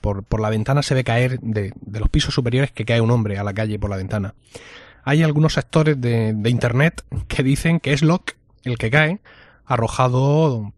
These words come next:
de un piso superior por su padre. Eh, lo que sí queda claro, eh, sin lugar a dudas, es que Harley es el dueño de la empresa de caja donde más tarde trabajará Locke.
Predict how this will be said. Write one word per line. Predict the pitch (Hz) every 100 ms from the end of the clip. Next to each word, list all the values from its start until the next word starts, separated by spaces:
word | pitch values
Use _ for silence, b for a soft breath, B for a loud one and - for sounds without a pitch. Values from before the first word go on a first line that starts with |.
| -
de | 120
un | 123
piso | 139 143
superior | 135 110 123 147
por | -
su | 120 110
padre. | 120 117 98 - _ B B B B B _
Eh, | 139 123 123 123 120
lo | 123 127
que | 135
sí | 185
queda | 170 151
claro, | 135 160 190 - _
eh, | 127
sin | 113 120
lugar | 120 131
a |
dudas, | 123 143 147
es | 143
que | - 117
Harley | 143 143 160
es | 139
el | 127
dueño | 120 135 151
de | 143
la | 104
empresa | 101 123 123
de | 123
caja | 120 135 156
donde | 143 104
más | 110 113
tarde | - 117 120
trabajará | 110 98 - 104 101
Locke. | 98 92 -